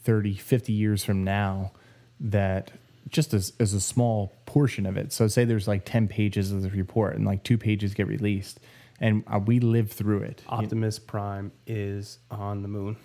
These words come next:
Speaker 1: I don't know what that means. I don't know.
Speaker 2: He's on the dark side of the moon.
Speaker 1: I don't know what that has to do with anything.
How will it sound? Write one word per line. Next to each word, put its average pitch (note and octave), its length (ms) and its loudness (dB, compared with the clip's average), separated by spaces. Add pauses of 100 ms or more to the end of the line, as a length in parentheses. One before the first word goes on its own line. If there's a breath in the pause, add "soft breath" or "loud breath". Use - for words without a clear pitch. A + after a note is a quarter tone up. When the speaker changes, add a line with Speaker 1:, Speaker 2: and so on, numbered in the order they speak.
(360 soft breath)
Speaker 1:
I G#2+ 80 -2
don't G2+ 100 2
know F#2+ 80 2
what F#2 140 -2
that F2 180 0
means. F#2+ 420 0 (100)
I G#2+ 60 -4
don't G2+ 140 0
know. G2 60 0
Speaker 2:
He's B2+ 120 2
on B2 140 2
the A#2 40 -2
dark A#2+ 200 2
side A#2+ 120 2
of A2+ 40 0
the A2 80 -2
moon. A#2 280 -2
Speaker 1:
I A2 100 4
don't A2 120 4
know A2 120 4
what G#2 120 2
that G2+ 140 2
has G2 220 0
to G2 60 -2
do G#2+ 180 2
with F#2+ 120 0
anything. A2 500 0